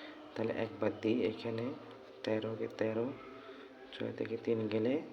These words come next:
তিন, এদিকে নয়, তাহলে তেরো নবতা করলে তিন তেরো ঊনচল্লিশ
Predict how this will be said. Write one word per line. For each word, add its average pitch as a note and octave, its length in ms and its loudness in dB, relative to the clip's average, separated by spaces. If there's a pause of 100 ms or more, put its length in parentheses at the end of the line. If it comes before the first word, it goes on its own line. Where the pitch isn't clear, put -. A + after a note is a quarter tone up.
(720)
তিন, A#2 180 2 (200)
এদিকে A2 260 0 (140)
নয়, B2 200 0 (840)
তাহলে G#2+ 320 0 (280)
তেরো A2+ 260 2
নবতা A#2 360 0
করলে A2+ 200 2 (160)
তিন A2 120 8 (140)
তেরো G#2+ 240 8 (180)
ঊনচল্লিশ A2+ 680 4